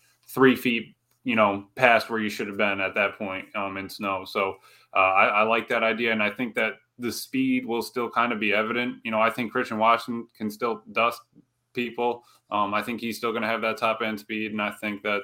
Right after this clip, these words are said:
uh, um, really the biggest thing is, you know, we're always gonna go sleeveless for our wide receivers.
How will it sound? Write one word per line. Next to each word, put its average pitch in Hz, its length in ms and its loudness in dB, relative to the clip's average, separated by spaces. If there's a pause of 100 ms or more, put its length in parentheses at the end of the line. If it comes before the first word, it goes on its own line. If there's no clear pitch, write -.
uh, 101 240 2 (440)
um, 95 360 -6
really 117 300 0
the 104 120 -2
biggest 107 360 -2
thing 107 200 -4
is, 101 200 -6 (360)
you 110 80 -6
know, 107 120 0
we're 110 140 2
always 113 260 2
gonna 113 180 -4
go 113 160 2
sleeveless 113 480 -2
for 113 120 0
our 110 100 2
wide 110 200 2
receivers. 113 600 -4